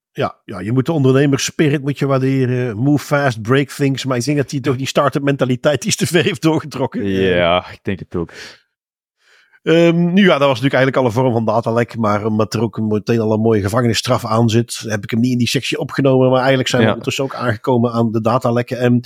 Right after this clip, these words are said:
Speaker 1: ehm, eentje die ik in één moeite door ga meenemen, ehm, in Finland, not having a good time.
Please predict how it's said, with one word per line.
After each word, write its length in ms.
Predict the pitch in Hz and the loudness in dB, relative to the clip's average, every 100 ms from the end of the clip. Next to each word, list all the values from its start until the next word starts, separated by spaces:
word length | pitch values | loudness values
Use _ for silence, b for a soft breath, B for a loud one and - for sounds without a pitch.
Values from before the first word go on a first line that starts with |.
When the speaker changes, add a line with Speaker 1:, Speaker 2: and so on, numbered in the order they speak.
| B B B B | B B B B
Speaker 1:
ehm, 760 | 127 123 127 131 131 131 127 120 B B | 0 4 4 4 2 2 0 -4 B B
eentje 300 | - 185 165 | 0 0 2
die 80 | 170 | 2
ik 40 | 170 | 2
in 80 | |
één 140 | 180 233 | 4 4
moeite 220 | 220 151 | 2 2
door 200 | 185 170 | 2 4
ga 100 | 139 | 2
meenemen, 640 | 151 226 226 214 220 226 - | 2 2 2 2 0 -6 -8
ehm, 560 | 151 151 151 160 151 143 _ _ _ _ | -6 -4 -2 -2 -4 -8 _ _ _ _
in 140 | 165 | -2
Finland, 640 | 147 247 240 226 226 - - - | 0 0 0 0 -4 -10 -14 -8
not 240 | 147 165 | 0 2
having 280 | 139 127 127 | 2 2 0
a 20 | |
good 180 | 117 123 | 0 0
time. 360 | 110 98 95 | -2 -2 -8